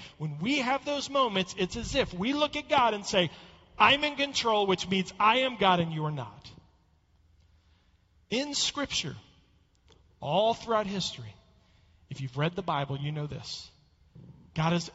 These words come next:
a patient God. God also is a tender God that we even sang about.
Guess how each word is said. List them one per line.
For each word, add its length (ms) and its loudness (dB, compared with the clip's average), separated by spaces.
a 100 -4
patient 580 -4
God. 320 -8
God 260 2
also 320 0
is 120 -2
a 60 -4
tender 360 -2
God 320 -8
that 140 -6
we 100 -4
even 240 -2
sang 320 -6
about. 400 -12